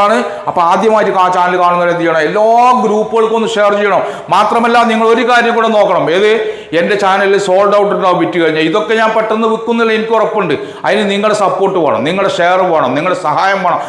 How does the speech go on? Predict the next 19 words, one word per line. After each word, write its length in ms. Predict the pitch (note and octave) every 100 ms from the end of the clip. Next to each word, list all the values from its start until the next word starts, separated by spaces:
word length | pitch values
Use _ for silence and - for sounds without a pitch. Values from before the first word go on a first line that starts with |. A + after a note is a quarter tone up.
| - F#3
നിങ്ങളുടെ 240 | A#3 A#3+ A3+
സഹകരണം 460 | A3 A#3 B3 B3 G#3
വേണം. 160 | D3 - - - F3
ഇതുപോലെ 440 | G3+ G#3 G3+ E3 - - - D#3+ F3+
ഇതുവരെ 320 | A#3 A#3 A3 G3
ഉണ്ടായ 260 | G3 G3 F#3 F3+
അതേപോലെ 440 | G#3 G#3+ G#3 G3 G3
തന്നെ 140 | F#3 F3
നിങ്ങളുടെ 200 | F3 F3
എല്ലാ 140 | F3 G3 G3
സപ്പോർട്ടും 340 | F3 G#3+ G#3+ G#3
ഞാൻ 60 | F#3+
പ്രതീക്ഷിക്കുന്നു. 540 | F#3 F#3 F#3 F#3 F3 C#3+ - - F#3
ഇൻഷാ 200 | F3 A3 G3
അല്ലാ 160 | F3 - - - - - -
അടുത്തൊരു 320 | E3+ - G3+ F#3+
വീഡിയോ 200 | F#3 D3+ - - D3+
കാണും 240 | G3+ A#3+ A3
വരയ്ക്കും 300 | F3 C#3